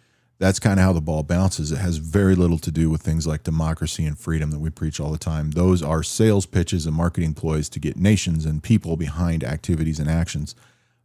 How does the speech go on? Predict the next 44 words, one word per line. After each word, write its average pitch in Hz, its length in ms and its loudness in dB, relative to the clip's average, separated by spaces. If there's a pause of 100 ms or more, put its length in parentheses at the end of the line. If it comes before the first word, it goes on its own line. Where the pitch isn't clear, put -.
Very 90 500 2 (720)
unlikely 92 580 4
that 80 100 -2
that's 80 320 -2
ever 82 340 -2
actually - 440 -8
the - 60 -10
case. - 500 -14 (1120)
Now, 76 120 -6
granted, 92 340 6
I 82 140 4
don't 85 180 4
see 90 160 -2
classified 85 560 0
information. 80 500 0
I 78 60 -2
never 78 220 -2
worked 87 280 0
a - 60 -2
China 78 340 -2
desk 73 320 -4
or 78 60 -2
did 76 180 -2
anything 73 300 -2
like 73 220 -4
that, 76 240 -2
but 76 100 -2
I 78 80 0
do 82 200 0
have 78 120 0
more 80 220 2
knowledge 80 400 2
and 73 180 -4
intel 80 500 -2
and 76 220 -2
historical 80 560 -2 (160)
information 82 560 0
on 80 60 0
what 78 120 0
goes 80 200 0
on 101 240 6
than 80 100 2
most 78 240 -2
people. 80 380 -4